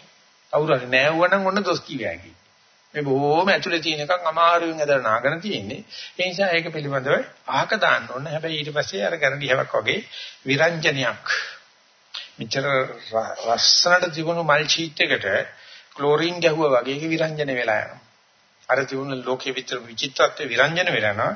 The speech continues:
විරජ්‍යං විමුච්ඡති. ඊට පස්සේ ඒකට පහඳින්න, ඒක මගේ කියාගන්න, ඒක බෝ කරන්න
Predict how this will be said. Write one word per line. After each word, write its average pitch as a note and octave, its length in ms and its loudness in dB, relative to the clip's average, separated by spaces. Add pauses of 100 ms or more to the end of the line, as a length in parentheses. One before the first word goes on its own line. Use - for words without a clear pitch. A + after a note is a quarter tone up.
(320)
විරජ්‍යං E3+ 580 2
විමුච්ඡති. E3 640 -4 (1160)
ඊට D#3+ 160 0
පස්සේ C#3 340 0
ඒකට C#3+ 280 -2
පහඳින්න, C3 640 -2 (960)
ඒක D3 160 0
මගේ C3+ 420 0
කියාගන්න, A2+ 600 2 (600)
ඒක D3+ 180 -2
බෝ D3 240 2
කරන්න C#3+ 420 2